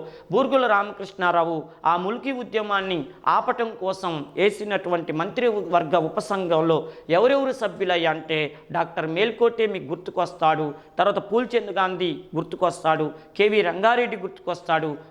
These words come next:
మొయిదీ నవాబు జంగు గుర్తుకొస్తాడు. అందుకని మళ్ళీ మళ్ళీ చెప్తున్నా, ఇలా క-, ఇలా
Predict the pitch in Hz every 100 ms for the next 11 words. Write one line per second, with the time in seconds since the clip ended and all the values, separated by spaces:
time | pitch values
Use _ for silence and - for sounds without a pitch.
0 | - 156 214 240 214 170 202 226 208 196
1 | 185 175 143 - - 165 - 151 143 -
2 | - 185 202 208 247 269 - - - 143
3 | 185 254 285 240 220 196 208 - 180 180
4 | 165 156 160 - 180 202 - - 180 208